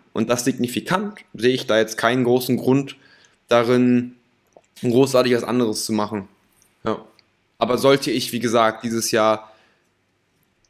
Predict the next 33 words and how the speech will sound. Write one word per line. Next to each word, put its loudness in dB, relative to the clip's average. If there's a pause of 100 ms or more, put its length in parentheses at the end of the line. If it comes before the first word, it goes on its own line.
(320)
basically 0
zwei 0
achtzehn 0
vielleicht -2
ein -8
bess-, -6
bisschen -4
besseren -4
warten -2
oder 0
so, -4 (320)
sollte -2
das -2
das -6
Paket -2
sein, -2 (460)
dann, -2
äh, -2 (140)
ja, -4 (140)
könnte 2
ich -2
natürlich -4
immer 0
noch 0
in -6
zwei 0
Jahren -2
wieder 2
starten. -4
Ich -12
meine, -4
das -6
Ganze -4